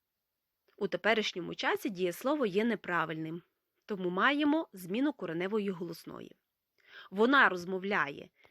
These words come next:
Sie spricht, sie sprach, sie hat gesprochen.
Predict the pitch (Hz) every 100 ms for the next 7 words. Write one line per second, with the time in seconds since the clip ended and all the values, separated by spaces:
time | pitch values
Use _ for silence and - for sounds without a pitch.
0 | _ _ 185 202 285 415 - - 214 175
1 | 220 - - - - _ _ _ _ _
2 | _ _ _ _ _ _ _ _ _ 190
3 | 214 254 - - - 185 131 180 294 -
4 | - - - 190 202 - 190 170 - 165
5 | - - 170 139 - 254